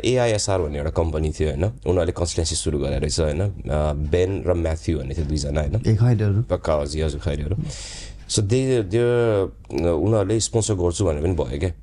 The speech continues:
Speaker 1: अनि फर्स्ट टाइम इभेन्टमा स्पोन्सर भने चाहिँ उनीहरूले हामीलाई गर्दाखेरि was pretty good, होइन। अनि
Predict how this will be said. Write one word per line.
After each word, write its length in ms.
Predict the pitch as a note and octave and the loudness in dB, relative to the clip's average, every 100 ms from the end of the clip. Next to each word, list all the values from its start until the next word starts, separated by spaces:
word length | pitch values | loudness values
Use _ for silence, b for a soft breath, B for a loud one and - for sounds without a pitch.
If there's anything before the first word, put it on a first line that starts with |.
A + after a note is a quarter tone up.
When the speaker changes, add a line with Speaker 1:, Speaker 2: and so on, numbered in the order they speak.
| - | -2
Speaker 1:
अनि 180 | E2 F2+ | 0 0
फर्स्ट 300 | F#2 G#2+ - | -2 -4 0
टाइम 140 | A#2+ | 0
इभेन्टमा 360 | F2 G2 G2 G#2 | 2 0 0 0
स्पोन्सर 400 | - F2+ E2+ F2 | 0 -2 0 -2
भने 160 | C2+ | -2
चाहिँ 180 | C2 F#2 | 0 2
उनीहरूले 320 | F2 D2+ D#2 | 2 0 0
हामीलाई 200 | D2 D2 | 0 0
गर्दाखेरि 440 | D2+ D#2+ D#2 D#2 A2 | 0 0 0 -2 0
was 180 | A#2 G#2+ | 2 0
pretty 340 | G#2+ A#2+ G#2 | 0 -2 0
good, 180 | E2 E2+ | 0 0
होइन। 180 | C#2 G2+ | 0 0
अनि 320 | G#2+ F2 | 0 0